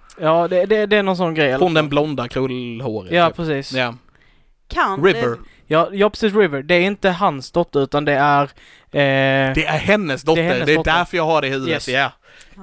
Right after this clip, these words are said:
Speaker 2: Just det.
Speaker 3: Kan det vara så att Nolan har fått lite nostalgi och plockat lite vad han tycker om av vissa filmer och serier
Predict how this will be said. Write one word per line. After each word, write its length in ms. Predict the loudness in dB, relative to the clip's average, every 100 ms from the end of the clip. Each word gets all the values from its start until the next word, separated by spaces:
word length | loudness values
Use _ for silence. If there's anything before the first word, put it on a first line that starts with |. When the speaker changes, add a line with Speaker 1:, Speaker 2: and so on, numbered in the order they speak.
| -12
Speaker 2:
Just 240 | -12 -12
det. 140 | -14 -14 -18 -20 -8
Speaker 3:
Kan 260 | -2 -2 -2
det 100 | -4
vara 340 | 0 0 0
så 340 | -4 -2 2
att 220 | 2 0 -2
Nolan 560 | -2 -2 -2 -2 -2
har 160 | -2 -4
fått 320 | -2 -6 -6
lite 280 | -12 -10 -10
nostalgi 960 | -10 -12 -8 -8 -8 -4 -4 -2 -2 -2 _ _ _ _
och 220 | -4 -4
plockat 520 | -2 -2 -2 -2 -6 -2
lite 360 | -2 -2 -4
vad 160 | -2 0
han 160 | -2
tycker 480 | -4 -10 -4 -4 0
om 320 | 2 2 -2 -14 _
av 220 | -6 -4
vissa 360 | -6 -8 -8 -8
filmer 680 | -6 -6 -4 -4 -6 -6
och 140 | -8 -8
serier 840 | -6 -2 0 0 -2 0 2 0